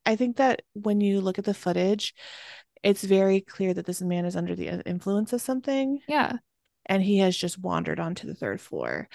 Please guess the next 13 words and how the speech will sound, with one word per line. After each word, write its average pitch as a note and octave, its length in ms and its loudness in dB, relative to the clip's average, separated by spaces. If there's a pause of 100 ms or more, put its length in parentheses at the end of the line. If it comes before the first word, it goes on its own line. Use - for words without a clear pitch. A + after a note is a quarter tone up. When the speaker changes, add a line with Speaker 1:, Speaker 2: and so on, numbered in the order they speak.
(240)
Speaker 1:
I'm A#3+ 240 6
honestly A3 460 6
surprised F#3 400 0
that F3+ 100 -4
he F3+ 120 0
didn't F3+ 260 -2
clock - 400 -2
the A#3 80 0
camera C#4 680 2
and G3 140 2
then, F#3 160 0
like, - 240 -4
try F3 380 -2